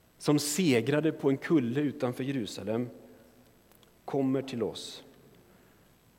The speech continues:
Och när jag om någon minut bara ska avsluta min predikan, så är det din tur att gensvara. Gensvara på det som är den här söndagens budskap. Det är din tur då.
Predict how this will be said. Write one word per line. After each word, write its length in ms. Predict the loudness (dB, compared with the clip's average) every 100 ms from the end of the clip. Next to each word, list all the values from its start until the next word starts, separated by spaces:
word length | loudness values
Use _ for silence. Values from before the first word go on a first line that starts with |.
| _ _ _ _ _ _
Och 140 | 2
när 80 | 4
jag 340 | 4 2 2 -2 -12 -2
om 140 | 2
någon 160 | 4 4
minut 420 | 4 2 -2 -4
bara 220 | -4 -4
ska 160 | -4 -4
avsluta 720 | 0 -2 -2 -6 -6 -4 -4
min 240 | -2 -4
predikan, 600 | -6 -8 -8 -10 -10 -10 -10
så 320 | -6 -6 -6 -6
är 120 | 0
det 80 | 4
din 240 | 4 2
tur 300 | -4 -8 -6
att 140 | -4
gensvara. 640 | -2 -2 -2 -4 -4 -4 -8 -12 -4
Gensvara 600 | 2 4 4 2 2 2
på 140 | 0 0
det 220 | 2 2
som 280 | 2 -2 -2 -6
är 140 | -4 0
den 140 | 0
här 140 | 0 -4
söndagens 720 | -2 0 2 2 0 -2 -8 -18 -20 -4
budskap. 680 | -2 -2 -8 -10 -10 -14 -20 -20 -20 -20 _ _ _ _ _ _ _ _ _ -20 -20 -20 -20 -20 _ _ _ _ _ _ _ -4
Det 80 | -2
är 60 |
din 260 | 2 2 2
tur 240 | -2 -4
då. 260 | -2 -4